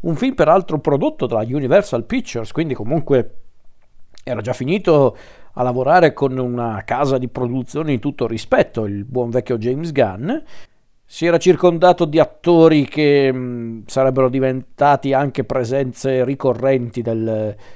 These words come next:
del suo cinema, come per esempio il fidatissimo Michael Rooker, eh, Nathan Fillion, che probabilmente molti di voi conosceranno anche per, eh, i suoi ruoli televisivi come in Firefly, o ancor di più come il protagonista di Castle,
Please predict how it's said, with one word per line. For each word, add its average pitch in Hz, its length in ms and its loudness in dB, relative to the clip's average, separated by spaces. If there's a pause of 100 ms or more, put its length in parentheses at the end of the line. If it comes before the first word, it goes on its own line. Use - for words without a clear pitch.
(360)
del 123 260 -4
suo 190 240 2
cinema, 170 540 0
come 123 160 0
per 117 140 -2
esempio 117 720 0
il 117 120 -2
fidatissimo 127 800 -2
Michael 123 360 2
Rooker, 117 680 -2 (380)
eh, 107 180 -8
Nathan 127 360 2
Fillion, 127 580 4
che 113 100 -6
probabilmente 120 640 -2
molti 123 300 -2
di 117 100 -2
voi 127 180 2
conosceranno 123 840 -2
anche 127 420 -2
per, 117 560 -2 (480)
eh, 110 200 -10
i 117 60 -8
suoi 127 240 2
ruoli 131 300 6
televisivi 120 760 0
come 120 360 -2
in 113 380 -6
Firefly, 120 680 0
o 160 480 4
ancor 135 340 0
di 143 100 -2
più 139 220 0
come 135 300 0
il 131 160 2
protagonista 131 580 -2
di 120 140 -4
Castle, 113 560 -2